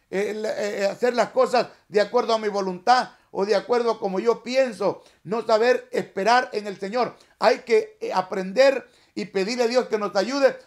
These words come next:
a esperar en Él conforme al propósito de Dios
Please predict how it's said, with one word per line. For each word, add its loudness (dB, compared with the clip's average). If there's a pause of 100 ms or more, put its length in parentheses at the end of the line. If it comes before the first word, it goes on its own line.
(140)
a 0
esperar 0 (520)
en -2
Él 0
conforme -2
al -4
propósito -2 (200)
de -2
Dios 0